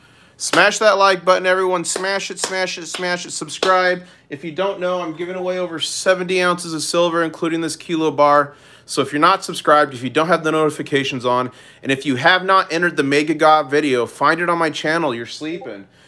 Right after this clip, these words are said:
You guys, I have twenty-two thousand subscribers, and only about one thousand people have entered. That's crazy.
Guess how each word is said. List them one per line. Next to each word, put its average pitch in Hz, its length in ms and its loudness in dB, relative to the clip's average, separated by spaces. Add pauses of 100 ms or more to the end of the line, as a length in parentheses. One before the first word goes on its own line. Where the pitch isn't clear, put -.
(200)
You 139 80 -4
guys, 190 260 4
I 185 60 0
have 180 120 -2
twenty-two 208 440 -4
thousand 180 380 2
subscribers, 180 760 2
and 147 160 -2
only 180 200 0
about 160 300 2
one 147 280 -2
thousand 151 400 2
people 143 300 -8
have 110 120 -10
entered. 117 360 -6 (120)
That's 175 220 -6
crazy. 175 640 -2